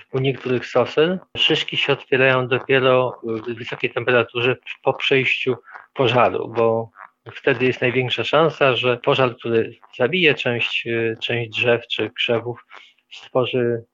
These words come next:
przestrzeń, miejsce dla nowych osobników, żeby wykiełkowały i wyrosły duże drzewa. No i to może funkcjonować.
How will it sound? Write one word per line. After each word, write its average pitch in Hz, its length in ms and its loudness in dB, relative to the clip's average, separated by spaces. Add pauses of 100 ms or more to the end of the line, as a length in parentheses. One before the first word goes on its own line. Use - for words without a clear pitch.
(140)
przestrzeń, 135 480 0
miejsce 131 600 0 (100)
dla 123 140 0
nowych 123 300 -4
osobników, 113 640 -6
żeby 110 400 -4
wykiełkowały 117 720 0
i 107 100 -2
wyrosły 107 580 -4
duże 120 160 -2
drzewa. 101 520 -4 (140)
No 127 300 0
i 185 220 4
to 156 140 0
może 165 360 2 (160)
funkcjonować. 147 1040 0